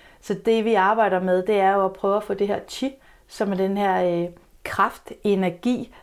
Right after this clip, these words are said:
der flyder i kroppen og får blodet til at flyde. Hvis du skal se, forstå qi, så vil jeg sige til dem, så er det at have verdensbilledet,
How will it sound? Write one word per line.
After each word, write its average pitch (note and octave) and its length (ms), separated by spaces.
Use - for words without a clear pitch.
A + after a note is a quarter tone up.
der G#3 60
flyder G#3+ 500
i E3+ 80
kroppen G3 400
og F#3+ 80
får F#3+ 100
blodet A3 420
til G3 140
at F3 80
flyde. F#3 480
Hvis G#3 140
du G#3 140
skal G3+ 180
se, B3 480
forstå B3 600
qi, A#3+ 240
så A#3+ 180
vil A3+ 40
jeg A3 60
sige A3 160
til A#3+ 180
dem, A3 120
så A#3 160
er A3+ 120
det A3 140
at G3+ 60
have A3+ 240
verdensbilledet, G3 760